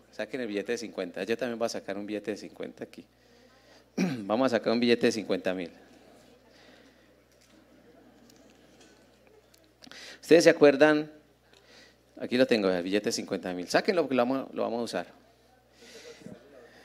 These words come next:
¿Ah? Es el que van a meter aquí.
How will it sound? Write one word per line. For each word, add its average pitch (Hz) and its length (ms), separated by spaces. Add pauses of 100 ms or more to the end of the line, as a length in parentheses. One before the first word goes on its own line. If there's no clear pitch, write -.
(240)
¿Ah? 160 280 (960)
Es 127 140
el 156 100
que 151 100
van 131 120
a 143 60
meter 127 220
aquí. 123 300